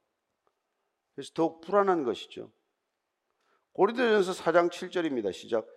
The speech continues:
"누가 너를 남달리 구별하였느냐? 내게 있는 것 중에 받지 아니한 것이 무엇이냐? 내가 받았은즉 어찌하여 받지 아니한 것 같이 자랑하느냐?" 지금 빌라도가 자랑한 이유는 뭐예요? 예.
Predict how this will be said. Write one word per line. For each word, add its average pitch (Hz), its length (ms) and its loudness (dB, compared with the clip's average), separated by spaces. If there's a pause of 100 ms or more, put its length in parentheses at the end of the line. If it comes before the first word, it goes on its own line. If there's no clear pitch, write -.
(300)
"누가 214 260 6
너를 247 320 6
남달리 226 580 6
구별하였느냐? 160 760 4
내게 226 360 4
있는 233 260 -2
것 233 120 2
중에 175 320 -2
받지 214 420 4
아니한 226 360 4
것이 214 220 4
무엇이냐? 165 560 0
내가 151 360 4
받았은즉 202 640 4 (340)
어찌하여 226 680 6
받지 240 440 4
아니한 190 520 4
것 220 180 4
같이 214 480 2
자랑하느냐?" 131 720 4 (440)
지금 277 280 0
빌라도가 247 420 8
자랑한 220 420 6
이유는 170 340 2
뭐예요? 78 280 -6 (840)
예. 90 80 -16